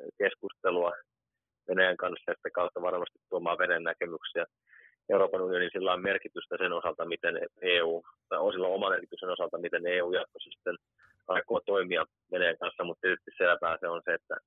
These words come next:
riippumatta Haaviston vierailusta, niin E U:n ja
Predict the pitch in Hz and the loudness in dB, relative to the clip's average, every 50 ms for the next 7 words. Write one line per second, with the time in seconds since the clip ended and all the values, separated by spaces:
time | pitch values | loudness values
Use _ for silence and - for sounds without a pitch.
0 | _ _ _ _ _ _ - 90 92 90 - - 87 85 - - 85 92 90 90 | _ _ _ _ _ _ -2 0 0 0 -2 -2 -2 -2 0 0 0 0 0 0
1 | 87 85 - - - 90 87 92 92 90 90 85 80 82 82 - - _ 85 85 | 0 -2 -6 -8 -12 -6 -2 2 2 4 4 4 2 0 -2 -6 -10 _ -8 -6
2 | 85 82 82 85 82 82 82 82 82 78 | -4 -2 -2 -2 0 0 0 -2 -2 -4